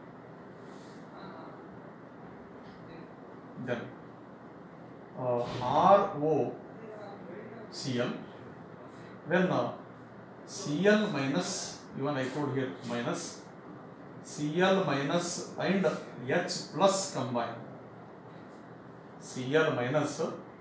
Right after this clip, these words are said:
and H plus combine. When H plus removed and this become neutral.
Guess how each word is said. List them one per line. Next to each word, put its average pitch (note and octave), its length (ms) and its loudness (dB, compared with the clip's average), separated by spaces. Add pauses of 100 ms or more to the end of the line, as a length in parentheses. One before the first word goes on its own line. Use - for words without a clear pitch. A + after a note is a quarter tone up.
and F#3+ 140 2
H D3+ 240 4 (140)
plus F#3+ 240 4
combine. - 320 -2 (400)
When D3 220 2 (260)
H E3+ 300 4
plus A3 240 6
removed E3+ 420 4 (160)
and C3+ 180 -2
this C#3 200 -2
become C3+ 440 2
neutral. A#2 460 -4